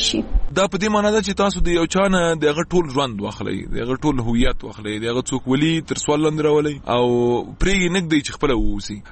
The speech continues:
Speaker 2: نو دا کولی چې په هر یو کس کې بیا د هغه شخصیتي جوړښت ته په کتو سره، تیر ژوند ته په کتو سره او د فشار او رنځ زغم ته په کتو سره پرې باندې اغېز وکړي. بعضې کسان کیدلی شي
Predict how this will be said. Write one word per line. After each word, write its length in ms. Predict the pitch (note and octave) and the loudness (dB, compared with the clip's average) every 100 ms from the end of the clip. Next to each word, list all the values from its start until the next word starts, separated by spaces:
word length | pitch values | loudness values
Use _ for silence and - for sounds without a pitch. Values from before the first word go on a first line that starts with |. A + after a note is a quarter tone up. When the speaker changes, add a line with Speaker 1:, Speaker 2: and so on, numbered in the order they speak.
| - C#3 | -6 -2
Speaker 2:
نو 80 | D3+ D#3 | 0 0
دا 160 | D#3 F#3+ G#3 | 2 0 0
کولی 180 | G3 A3 | -2 -2
چې 100 | - F3+ | -2 0
په 80 | |
هر 100 | G3 F#3 | 0 0
یو 80 | D#3+ | 0
کس 120 | G3+ - | -2 -2
کې 120 | F3 D#3 | 0 2
بیا 120 | D3+ C#3+ | 2 2
د 80 | C3+ C3 | 0 0
هغه 340 | D3+ D#3+ D3 | 2 2 0
شخصیتي 320 | C3 - - C#3 | 0 2 2 2
جوړښت 260 | C#3 D3 - | 0 0 0
ته 120 | B2+ - | 0 0
په 80 | - | -2
کتو 240 | A#2 D3+ - | 0 0 2
سره، 260 | C3 B2+ B2 C3+ | 2 0 0 0
تیر 180 | C3+ A#2+ | 0 0
ژوند 160 | C3 A#2 | -2 -2
ته 100 | A2+ | -4
په 20 | - | -2
کتو 220 | C3 C3+ C3+ | 0 0 -2
سره 180 | B2+ A#2+ A2+ - G#2+ | 0 -2 -4 -4 -2
او 60 | G#2+ A2 | 0 2
د 200 | G#2+ - - | 0 -2 -8
فشار 320 | - C#3 C3+ B2 | -2 2 2 2
او 40 | A#2 | 2
رنځ 480 | C3 C3 G#2+ - A2 | 0 -2 -8 -12 -4
زغم 260 | A#2+ C#3+ D3+ A#2+ | 0 0 0 0
ته 120 | A#2 | -2
په 80 | - | -2
کتو 220 | A#2+ D#3 D#3 | -2 0 2
سره 200 | E3 D#3+ | 2 0
پرې 200 | - B2 | -2 0
باندې 140 | A#2+ A2+ | 2 2
اغېز 200 | A2+ C3 | 2 0
وکړي. 280 | A2 G2+ G#2 D3+ C3+ | -2 -2 0 0 0
بعضې 160 | C#3 C3+ | 0 0
کسان 260 | C#3 D3 C#3+ | -2 -2 0
کیدلی 240 | C#3 D3+ C#3+ | 2 2 2
شي 100 | C#3 | 0